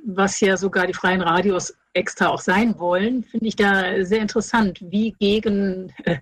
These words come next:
oder wie einseitig, äh, ist es gut zu sein?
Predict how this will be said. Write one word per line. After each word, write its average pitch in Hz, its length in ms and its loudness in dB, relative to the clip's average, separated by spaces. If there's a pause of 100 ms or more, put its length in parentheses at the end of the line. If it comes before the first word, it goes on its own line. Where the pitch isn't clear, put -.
(300)
oder 196 180 4
wie 202 140 2
einseitig, 190 1120 -2
äh, 175 400 2 (140)
ist 190 160 -6
es - 160 -6
gut 214 260 -2
zu 208 100 0
sein? 175 440 2